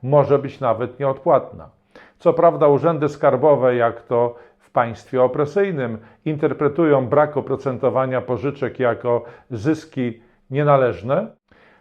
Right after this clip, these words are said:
ale to, powiedzmy, jest pewien niuans, m, nie dotyczący głównej treści wykładu.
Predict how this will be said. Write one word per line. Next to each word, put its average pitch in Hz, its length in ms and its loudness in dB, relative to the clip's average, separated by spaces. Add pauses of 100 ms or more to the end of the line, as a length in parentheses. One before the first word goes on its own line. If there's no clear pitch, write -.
(160)
ale 180 240 2
to, 165 240 4
powiedzmy, 143 720 0
jest 127 400 0
pewien 123 380 0
niuans, 110 540 -2
m, 120 360 -8 (300)
nie 139 200 -4
dotyczący 123 800 -4 (340)
głównej 120 540 -4 (220)
treści 120 460 -8
wykładu. 98 600 -10